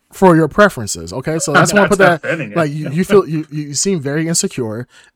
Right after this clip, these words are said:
Speaker 1: It's not that
Speaker 2: I'm
Speaker 1: serious.
Speaker 2: very
Speaker 1: It's,
Speaker 2: secure.
Speaker 1: it's not that s-, it's not that serious. Calm down.
Speaker 2: <laughs>
Speaker 1: I, w-, you're on, on trial right now, and what you're defending is: Are you a blackmailer? And,
Speaker 2: I am
Speaker 1: uh,
Speaker 2: not.
Speaker 1: did you take advantage of one of your Twitch,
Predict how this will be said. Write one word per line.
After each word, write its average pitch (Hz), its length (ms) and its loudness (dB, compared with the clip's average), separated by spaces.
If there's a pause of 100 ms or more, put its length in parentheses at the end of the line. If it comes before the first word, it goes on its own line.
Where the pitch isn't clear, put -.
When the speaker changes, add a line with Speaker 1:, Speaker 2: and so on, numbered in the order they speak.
(260)
Speaker 1:
It's 131 180 -10
not 131 200 -8
that 185 160 0
Speaker 2:
I'm 143 40 2
Speaker 1:
serious. 131 340 -2
Speaker 2:
very 139 100 -2
Speaker 1:
It's, 127 100 -14
Speaker 2:
secure. 143 420 -6
Speaker 1:
it's 143 200 -4
not 160 200 -2
that 190 80 0
s-, - 240 -2
it's 120 120 -12
not 147 120 -10
that 190 120 -6
serious. 135 360 -6 (300)
Calm 151 220 -6
down. 156 840 -6
Speaker 2:
<laughs> - 120 -20
Speaker 1:
I, 156 220 0
w-, 151 480 -6
you're 175 420 0
on, 156 300 -4 (100)
on 139 160 -8
trial 190 460 -2
right 113 180 -6
now, 117 120 -8
and 120 200 -8
what 131 160 -6
you're 143 60 -6
defending 156 520 -2
is: 123 300 -6 (260)
Are 165 180 0
you 202 200 2
a 160 80 2
blackmailer? 117 760 -6 (440)
And, 131 340 -4 (800)
Speaker 2:
I 151 160 0
am 143 80 2
Speaker 1:
uh, 135 40 2 (180)
Speaker 2:
not. 113 80 -14
Speaker 1:
did 131 220 -8
you 160 180 -4
take 185 260 0
advantage 139 640 -4
of 131 140 -8
one 131 160 -8
of 127 60 -14
your 123 120 -8
Twitch, - 580 -12